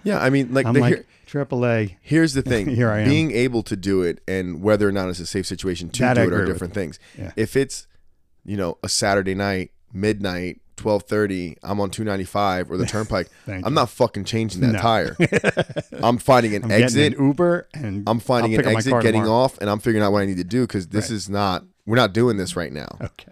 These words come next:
Speaker 1: This is fucking dangerous.
Speaker 2: All right, so that's a five? You can fix
Speaker 1: Changing
Speaker 2: that
Speaker 1: a tire?
Speaker 2: tire?
Speaker 1: Yeah, fucking five.
Speaker 2: Okay,
Speaker 1: Dude,
Speaker 2: beautiful.
Speaker 1: I, I, I'm gonna tell you a story right
Speaker 2: You're
Speaker 1: now.
Speaker 2: up to twenty-nine, which is really
Speaker 1: I
Speaker 2: good.
Speaker 1: was, I was ready to go to bed one night.
Speaker 2: Okay.
Speaker 1: Literally in my bed. My mom called me.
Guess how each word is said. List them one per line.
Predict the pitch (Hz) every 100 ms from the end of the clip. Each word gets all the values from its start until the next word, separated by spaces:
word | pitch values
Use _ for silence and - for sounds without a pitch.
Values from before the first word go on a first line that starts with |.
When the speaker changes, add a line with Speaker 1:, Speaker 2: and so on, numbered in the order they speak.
| -
Speaker 1:
This | - 110
is | 98
fucking | - 104 90 87
dangerous. | 101 110 90 69 - -
Speaker 2:
All |
right, | 120
so | - 113
that's | 107
a | 113
five? | - 113 131 170 - _ _ _ _
You | - 104
can |
fix | 104 131
Speaker 1:
Changing | 123
Speaker 2:
that | 127
Speaker 1:
a | 131
tire? | 139
Speaker 2:
tire? |
Speaker 1:
Yeah, | 127 120
fucking | - 113
five. | 107 98 -
Speaker 2:
Okay, | - 101
Speaker 1:
Dude, | 139 110
Speaker 2:
beautiful. | - -
Speaker 1:
I, | 117
I, |
I'm | - 92 - _
gonna | 113
tell | 127 139
you | 113
a |
story | - 113
right | 101 101
Speaker 2:
You're | 135
Speaker 1:
now. |
Speaker 2:
up |
to | 185
twenty-nine, | - 165 165 196 92
which | 90
is | 104
really | 104 107
Speaker 1:
I | 135
Speaker 2:
good. |
Speaker 1:
was, | 151 139 - - _
I | 104 120
was | 139 101
ready | 104 104
to | 98
go | 104
to |
bed | 92 95 98
one | 101 87
night. | 80 69 57 - - 127
Speaker 2:
Okay. | 107 92 110 _ _ _ _ _ _
Speaker 1:
Literally | 98 143 143
in | 110
my | 107
bed. | 95 90 85
My | 92
mom | 95 101 92
called | 95 80
me. | 78 -